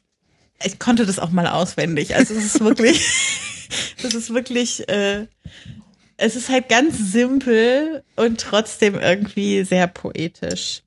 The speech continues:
Wenn sie dann am Ende sagt, „I hate the way you're not around and the fact that you didn't call. But mostly I hate the way I don't hate you. Not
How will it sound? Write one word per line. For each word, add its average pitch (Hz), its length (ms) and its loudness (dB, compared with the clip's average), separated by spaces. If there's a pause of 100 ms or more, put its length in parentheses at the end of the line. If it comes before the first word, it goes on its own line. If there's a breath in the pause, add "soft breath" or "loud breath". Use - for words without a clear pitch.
(160)
Wenn 185 180 0
sie 185 100 0
dann 185 140 4
am 180 120 2
Ende - 240 0
sagt, - 680 -2 (720 loud breath)
„I 180 60 -2
hate 208 300 2
the 208 120 6
way 190 240 6
you're 208 60 6
not 190 260 4
around 190 640 4
and 185 180 0
the - 80 -6
fact - 360 -6
that 185 160 0
you 190 80 2
didn't 180 280 2
call. 185 600 4 (560 loud breath)
But 185 180 -2
mostly 202 400 2
I 143 60 2
hate 190 340 0
the 190 100 2
way 170 200 6
I 190 180 4
don't 202 420 6
hate 160 380 -4
you. 165 280 -2 (200)
Not 190 320 2